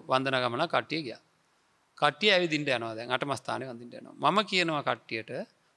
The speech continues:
"ඔයාලා පැය තුනක් ඇවිදගෙන එන්න මං රුවන්වැලි සෑය ළඟ විතරයි අද ඉන්නේ.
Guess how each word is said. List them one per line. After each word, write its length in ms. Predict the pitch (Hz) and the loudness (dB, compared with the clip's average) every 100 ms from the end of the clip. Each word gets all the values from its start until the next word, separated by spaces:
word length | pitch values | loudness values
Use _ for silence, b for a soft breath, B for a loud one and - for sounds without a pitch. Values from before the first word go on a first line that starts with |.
| - | 0
"ඔයාලා 220 | 135 151 | 4 4
පැය 220 | 151 151 | 4 4
තුනක් 360 | 151 208 233 240 - | 2 0 2 2 -2
ඇවිදගෙන 440 | - 143 143 127 | -2 -2 -2 -4
එන්න 160 | 120 131 | -6 -4
මං 180 | 190 190 | -4 -4
රුවන්වැලි 400 | 180 175 170 165 | -4 -4 -6 -6
සෑය 220 | - 147 | -4 -4
ළඟ 180 | 143 135 | -4 -8
විතරයි 280 | 131 - 165 | -10 -8 -8
අද 120 | 160 | -8
ඉන්නේ. 320 | 147 117 - | -10 -12 -18